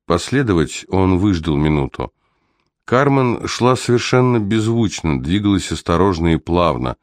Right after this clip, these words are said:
Никто не замечал, как она проходила мимо. Она вошла в маленькую ванную комнату рядом с холлом. Замечательное розовое мыло в доме уже давно кончилось.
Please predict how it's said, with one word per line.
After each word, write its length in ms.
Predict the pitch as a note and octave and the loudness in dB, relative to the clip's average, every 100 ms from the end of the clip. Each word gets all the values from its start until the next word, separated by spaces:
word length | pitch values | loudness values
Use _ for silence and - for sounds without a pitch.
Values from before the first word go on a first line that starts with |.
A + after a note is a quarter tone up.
| _ _ _ _ - | _ _ _ _ -4
Никто 380 | E2 E2+ - A#2+ | 0 0 0 2
не 160 | A2+ G2+ | 2 2
замечал, 680 | G2 A2 A2 - A#2+ E2+ | 2 0 -2 0 2 2
как 300 | - E2 - | 0 -4 -2
она 300 | D#2 D2+ D2 | 0 2 0
проходила 580 | - D#2 - E2 D#2 D#2 | -2 -6 -2 -2 0 0
мимо. 480 | F2 F2 D2 B1 B1 _ _ _ _ _ _ _ _ _ _ _ _ _ _ | 2 2 0 -4 -10 _ _ _ _ _ _ _ _ _ _ _ _ _ _
Она 300 | - F#2+ D3+ | 0 2 2
вошла 600 | B2 - - F#2+ A2 B2+ - _ _ _ _ _ _ _ _ - | 0 -2 -2 0 0 0 -6 _ _ _ _ _ _ _ _ -12
в 140 | D2 D#2 | -6 0
маленькую 680 | C3 A#2+ G#2 - F2+ E2 | 2 2 0 2 4 4
ванную 480 | D#2 G2 F2 D#2+ D2+ | 2 2 2 2 -2
комнату 480 | - C#3 C#3 G#2+ G2 | 0 0 2 0 2
рядом 300 | F#2+ G2+ G2+ | 2 2 0
с 100 | - | -2
холлом. 560 | - G2 D#2+ C2 A#1+ - _ _ _ _ _ _ _ - | -4 2 2 2 -4 -10 _ _ _ _ _ _ _ -10
Замечательное 840 | C#2+ F2 F#2+ C#3+ C3+ A2 G#2+ G#2 | 0 2 2 0 0 2 4 4
розовое 460 | A#2 G2+ F#2+ F#2+ F#2 | 2 2 2 2 2
мыло 360 | G#2 C#3+ A#2+ | 0 0 0
в 100 | E2+ | -2
доме 320 | D#2 A2+ A#2+ G2+ | 0 2 2 2
уже 220 | F2+ G2+ | 0 0
давно 400 | G2+ G2 G2+ G2 | 0 2 2 0
кончилось. 680 | - G2 C#2+ - C2+ B1+ | 2 2 2 -2 -6 -6